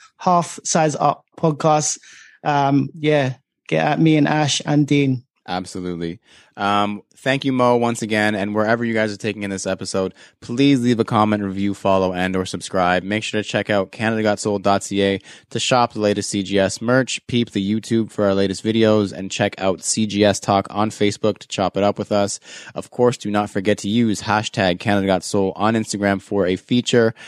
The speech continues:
Speaker 2: I have been Lawrence Hopkins. You can find me at L Doggy Styles on Instagram. Woof.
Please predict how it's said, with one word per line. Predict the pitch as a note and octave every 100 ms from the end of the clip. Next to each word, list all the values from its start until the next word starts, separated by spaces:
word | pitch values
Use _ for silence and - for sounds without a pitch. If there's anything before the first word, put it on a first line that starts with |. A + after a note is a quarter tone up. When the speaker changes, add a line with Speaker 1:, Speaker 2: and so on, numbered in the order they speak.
| - -
Speaker 2:
I | G#2+ G#2
have | F#2+
been | G2
Lawrence | F#2+ F#2+ F#2+
Hopkins. | G2 F#2 F#2+ F2+
You | F#2+
can | G2
find | F2+ G2+ F#2+ F#2
me | F#2+ F2+ -
at | F#2+ F#2
L | - F#2 F#2
Doggy | F#2 F2+ F2+
Styles | - F2 F2
on | F2
Instagram. | F2 - E2+ E2 D#2 D2+
Woof. | E2 F#2+ F2 - -